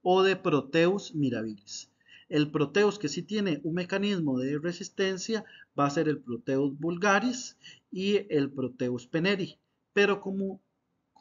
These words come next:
tal, el Proteus mirabilis, que es el más frecuente, que damos en muestras clínicas, no tiene ningún mecanismo de resistencia natural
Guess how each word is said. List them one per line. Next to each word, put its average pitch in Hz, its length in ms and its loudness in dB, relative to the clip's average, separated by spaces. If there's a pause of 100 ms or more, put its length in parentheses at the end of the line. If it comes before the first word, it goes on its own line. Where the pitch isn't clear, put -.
tal, 165 320 4
el 143 120 -2
Proteus 165 420 0
mirabilis, 196 720 -4
que 156 160 2
es 151 140 -4
el 151 140 0
más 151 280 -4
frecuente, 240 640 -2 (440)
que 139 180 2
damos 135 360 -4
en 185 100 -4
muestras 180 360 -6
clínicas, 208 440 -4
no 156 200 -4
tiene 214 460 -4
ningún 151 500 -2
mecanismo 160 560 -2
de 143 80 -2
resistencia 156 640 -4
natural 147 840 2